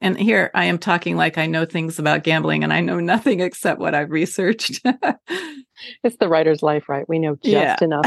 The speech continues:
Speaker 2: to sound like
Speaker 1: <laughs>
Speaker 2: we know what we're talking about. That's so great. So are you, are you basically writing a book a year? Like, what's it, what's your pace like in, in
Speaker 1: Oh, uh,
Speaker 2: how
Speaker 1: I
Speaker 2: quickly
Speaker 1: d-,
Speaker 2: are you, are you getting them done?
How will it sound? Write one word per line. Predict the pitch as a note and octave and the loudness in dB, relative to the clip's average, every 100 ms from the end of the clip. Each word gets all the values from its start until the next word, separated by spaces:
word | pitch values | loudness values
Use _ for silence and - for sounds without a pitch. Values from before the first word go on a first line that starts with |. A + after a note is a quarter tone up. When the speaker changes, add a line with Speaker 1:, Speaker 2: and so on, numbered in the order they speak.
| F3+ | 2
Speaker 2:
to | F3 | 0
sound | - E3+ D#3+ | 2 2 4
like | E3 A3+ | 2 0
Speaker 1:
<laughs> | - | -4
Speaker 2:
we | F#3 E3+ | -4 0
know | D#3+ D#3 | 2 2
what | D#3 | 0
we're | F3 | -2
talking | - D#3+ - F3+ D#3 D#3 | -2 -2 -6 -14 -12 -14
about. | D#3+ D#3+ - F#3+ G#3 _ _ | -8 -6 -6 -10 _ _ _
That's | G#3 G#3 _ _ | -20 -20 _ _
so | F3+ E3+ | -6 -4
great. | F#3 F#3+ - _ - - - _ _ - | -4 -4 -6 _ -20 -20 -20 _ _ 0
So | D#4+ D#4 - | 4 4 2
are | B3+ | 2
you, | C4+ F4+ F4+ - | 2 2 0 0
are | B3 | 0
you | D#4+ A#4 _ - | 0 -4 _ -2
basically | E3+ - G#3 G#3 | -2 -2 0 0
writing | F3 E3 D#3+ D#3 | 2 2 4 0
a | D3 | 0
book | E3 - | -2 -2
a | F3 | -4
year? | D3+ - F#3+ F4+ E4+ - | -2 0 0 0 -4 0
Like, | A3+ G#3+ A3+ | 0 2 0
what's | A#3 B3+ - | 0 -4 -4
it, | D#4+ B3+ | -6 -2
what's | A3 C4 - | -2 -2 -2
your | D4 - - | -6 -6 -12
pace | - C4+ E4 - | -2 -2 -2 -4
like | E3+ C#3+ D#3+ - | -2 0 -2 -6
in, | D3+ | -6
in | F3+ | -2
Speaker 1:
Oh, | F3+ D3+ D3+ D3 D3 - _ - | 2 4 4 2 -2 -10 _ 0
uh, | F3 E3+ E3 - | 2 4 2 2
Speaker 2:
how | |
Speaker 1:
I | G3 | 2
Speaker 2:
quickly | B3 - A#3+ | 0 4 4
Speaker 1:
d-, | G3 | 4
Speaker 2:
are | F3+ | 4
you, | F3 | 2
are | F#3 | 2
you | F3+ | 2
getting | F3 E3+ | 2 0
them | E3 D#3+ | -2 0
done? | F3 E3 | -2 -4